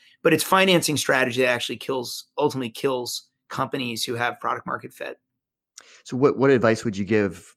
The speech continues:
Speaker 2: in that regard, the financing strategy?
Speaker 1: Yeah, go slow to go fast. And I don't mean go slow in learning, but go slow in validation. When you accelerate, um, your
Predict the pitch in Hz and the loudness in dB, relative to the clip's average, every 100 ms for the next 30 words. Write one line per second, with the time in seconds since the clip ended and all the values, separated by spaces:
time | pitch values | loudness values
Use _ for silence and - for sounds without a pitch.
0 | _ - 95 98 98 92 87 87 87 95 | _ -8 -4 -4 -4 -6 -6 -8 -8 -6
1 | 95 - 87 87 82 82 80 - _ - | -6 -10 -12 -10 -10 -10 -12 -16 _ -2
2 | 151 139 123 - 139 185 196 - 170 156 | 0 0 -2 -6 4 6 6 6 6 6
3 | 139 131 131 117 110 - - 180 208 180 | 2 2 0 -2 -2 -8 -2 2 4 4
4 | 156 143 160 147 123 135 135 127 120 - | 2 2 0 -2 -4 -4 -4 -6 -12 -6
5 | - 185 180 185 170 151 135 131 123 123 | -2 0 0 2 2 2 2 0 0 -4
6 | 117 135 139 156 160 196 220 - - - | -6 -10 -12 -6 -2 0 0 0 -2 0
7 | 165 185 175 147 123 - _ _ _ _ | 2 4 4 4 2 -6 _ _ _ _
8 | _ - 139 131 120 120 - - 131 143 | _ -4 0 2 0 -6 -16 -16 -2 0
9 | 135 131 127 | 2 2 0